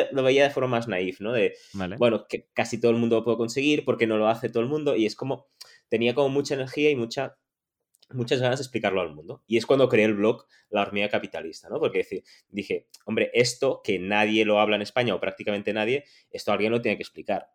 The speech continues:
Speaker 1: ¿no? Entonces, yo
Speaker 2: Vale.
Speaker 1: básicamente toda la información que iba recopilando, que iba aprendiendo, lo, lo puse en artículos de blog, de cómo ahorrar, de cómo invertir, de cómo conseguir la independencia financiera, siempre con
Speaker 2: Mientras
Speaker 1: eso.
Speaker 2: trabajabas.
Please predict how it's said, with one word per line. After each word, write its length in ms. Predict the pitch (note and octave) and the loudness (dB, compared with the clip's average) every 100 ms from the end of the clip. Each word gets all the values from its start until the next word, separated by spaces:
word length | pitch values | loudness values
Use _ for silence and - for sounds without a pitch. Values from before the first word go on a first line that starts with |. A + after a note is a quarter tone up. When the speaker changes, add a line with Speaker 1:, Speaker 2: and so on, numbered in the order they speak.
| _ | _
Speaker 1:
¿no? 220 | F#2 A2 A#2+ | -12 -10 -8
Entonces, 380 | F#2+ F#2 F#2 | -6 -6 -6
yo 80 | F2 | -4
Speaker 2:
Vale. 60 | G#2 | -2
Speaker 1:
básicamente 600 | G#2+ A2+ A2 A2 A#2 B2+ | -2 -2 0 0 -2 -4
toda 180 | B2+ A2 | 0 -2
la 40 | |
información 500 | A2 A#2 G#2+ - A2+ | 0 -2 -4 -4 -6
que 80 | G2+ | -2
iba 100 | G2 | -2
recopilando, 520 | G#2 G#2 G2+ A2 A2 | -2 -6 -2 -2 -2
que 80 | F#2+ | -2
iba 80 | F#2+ | -2
aprendiendo, 540 | F#2+ G#2 A2 A#2 D3+ - - _ _ | 0 -2 -2 -2 -6 -10 -20 _ _
lo, 360 | G2 G2 F#2 - | 0 2 2 0
lo 100 | F2 | -6
puse 360 | - F#2 - G2 | -6 -6 0 0
en 180 | F#2 F2 | 0 -6
artículos 460 | F#2 G2 F2+ F#2 F#2 | -8 -8 -6 -6 -4
de 80 | G#2 | -2
blog, 320 | D3 D3+ C#3 | 2 2 2
de 160 | F#2 | -2
cómo 160 | - F#2 | 0 -4
ahorrar, 360 | F#2 A#2 B2 A#2+ | -2 2 2 0
de 80 | G2 | -4
cómo 160 | F2+ | -4
invertir, 420 | F2+ F2+ - B2+ | -4 -8 -2 -2
de 140 | G#2+ F#2+ | -2 -4
cómo 300 | F#2+ F#2 F2 _ _ | -4 -4 -6 _ _
conseguir 300 | - F#2 F#2+ | -8 -4 -4
la 40 | F#2+ | -2
independencia 440 | F#2+ F#2+ F#2 F#2 | -4 -4 -6 -8
financiera, 520 | G2 G2+ - B2+ C#3+ _ - | -8 -8 -4 -4 -4 _ -12
siempre 400 | - C3 C3+ B2 | 4 4 6 2
con 60 | |
Speaker 2:
Mientras 420 | A#2+ A#2+ - D3 - | 2 0 0 0 0
Speaker 1:
eso. 60 | |
Speaker 2:
trabajabas. 760 | A2+ G2 G#2 G2+ F2 D2+ - | 0 0 0 -2 -2 -4 -10